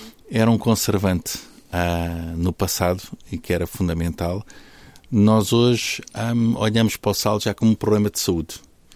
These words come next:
Não por causa do bacalhau, porque nós não consumimos bacalhau em quantidade suficiente para nos matar,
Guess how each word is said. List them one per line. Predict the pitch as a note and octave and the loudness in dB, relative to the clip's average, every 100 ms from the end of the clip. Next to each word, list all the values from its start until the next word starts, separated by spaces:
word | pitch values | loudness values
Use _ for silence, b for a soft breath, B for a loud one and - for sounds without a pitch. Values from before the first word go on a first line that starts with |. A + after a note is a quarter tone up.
| B B B B | B B B B
Não | A#2 A#2+ | 4 4
por | A2 | 4
causa | - F2+ | 0 -2
do | F#2 | 0
bacalhau, | F#2 - G2+ B2 D#3 | -2 0 0 2 0
porque | - | -2
nós | F2+ | -4
não | F2+ | -2
consumimos | F2 F#2 - G2+ F#2+ - | -4 -4 -2 0 0 -4
bacalhau | F2+ - F#2 F#2 | -6 -2 -2 -2
em | |
quantidade | - F2 F2+ F2 - | -4 -4 -2 -2 -2
suficiente | F#2+ - F#2 - | -8 -4 -4 -2
para | F#2 | -4
nos | - | -2
matar, | F#2 F2 F#2+ F#2 | -2 -2 0 -2